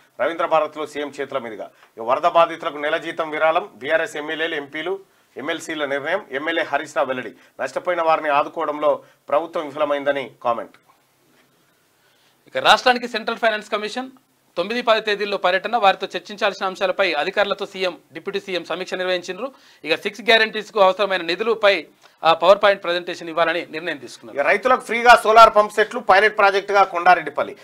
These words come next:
Speaker 1: అటవీ భూముల్లో సోలార్ విద్యుత్ ఉత్పత్తికి చర్యలు. ముఖ్యమంత్రి రేవంత్ రెడ్డి, విద్యుత్ శాఖ అధికారులతో ఆయన సమీక్ష నిర్వహించాడు. ఇక డాక్టర్లకు డబుల్ శాలరీ. ట్రైబల్ ఏరియాలో పనిచేసే వారికి రూరల్, ట్రైబల్ కేటగిరీలుగా మార్పు. ఒడిశా తరహాలో ఇన్-, ఇన్సెంటివ్.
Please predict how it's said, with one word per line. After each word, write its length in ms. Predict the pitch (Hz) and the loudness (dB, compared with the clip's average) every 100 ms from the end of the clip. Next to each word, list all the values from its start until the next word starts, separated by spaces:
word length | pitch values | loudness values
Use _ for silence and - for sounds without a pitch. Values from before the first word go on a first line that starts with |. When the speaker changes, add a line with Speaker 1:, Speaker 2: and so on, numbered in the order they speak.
| - 127 | -6 0
Speaker 1:
అటవీ 260 | 185 214 | 2 2
భూముల్లో 380 | 185 202 196 196 | 0 -2 2 2
సోలార్ 300 | 185 196 196 | 4 6 6
విద్యుత్ 320 | 185 170 180 | 4 -8 -8
ఉత్పత్తికి 480 | 175 196 185 165 170 | -4 -2 -2 -2 -2
చర్యలు. 220 | 170 208 | 0 0
ముఖ్యమంత్రి 480 | 202 170 190 180 165 | -2 -2 0 0 0
రేవంత్ 240 | 180 190 | 2 2
రెడ్డి, 180 | 185 196 | 2 0
విద్యుత్ 240 | 175 180 185 | -2 -6 2
శాఖ 200 | 175 160 | 4 4
అధికారులతో 480 | 160 175 160 160 | 4 2 2 0
ఆయన 240 | 151 151 135 - _ | 2 2 -2 -6 _
సమీక్ష 280 | 165 196 - | -2 -2 -2
నిర్వహించాడు. 500 | 170 139 127 117 98 - - 185 | -6 -4 -6 -10 -18 -20 -14 -4
ఇక 60 | |
డాక్టర్లకు 560 | 214 214 240 277 285 247 | 6 6 10 8 10 8
డబుల్ 280 | 240 277 262 | 8 6 8
శాలరీ. 280 | 269 220 | 8 8
ట్రైబల్ 380 | 165 185 233 262 | 2 4 6 8
ఏరియాలో 320 | 254 254 254 | 8 8 4
పనిచేసే 420 | 240 226 233 240 233 | 6 2 0 0 6
వారికి 380 | 208 180 107 - - 175 | 6 6 -6 -14 -10 -2
రూరల్, 300 | 254 262 233 | 4 4 6
ట్రైబల్ 340 | 233 233 247 | 4 6 2
కేటగిరీలుగా 540 | 226 240 233 233 226 | 4 2 2 4 6
మార్పు. 480 | 202 202 226 294 - - _ | 8 6 6 2 -2 -4 _
ఒడిశా 320 | 175 226 285 262 | 0 4 6 6
తరహాలో 400 | 240 226 240 220 | 8 10 10 8
ఇన్-, 300 | 208 - 165 | 4 -6 -6
ఇన్సెంటివ్. 560 | 185 196 226 202 120 | -4 6 6 6 -4